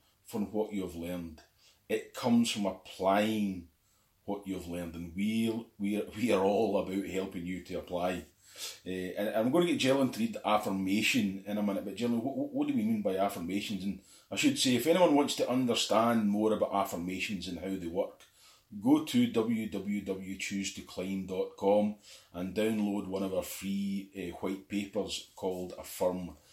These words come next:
Your Greatness. In, in that, I've actually shared my own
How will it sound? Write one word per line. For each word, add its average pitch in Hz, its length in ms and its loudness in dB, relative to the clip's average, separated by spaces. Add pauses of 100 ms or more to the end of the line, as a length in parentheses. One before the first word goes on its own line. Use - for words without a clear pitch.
(200)
Your 95 200 -2
Greatness. 87 500 -8
In, 135 300 0
in 127 260 2
that, 113 300 2
I've 104 220 2
actually 98 320 -2
shared 95 460 -4 (440)
my 110 440 2
own 117 320 -2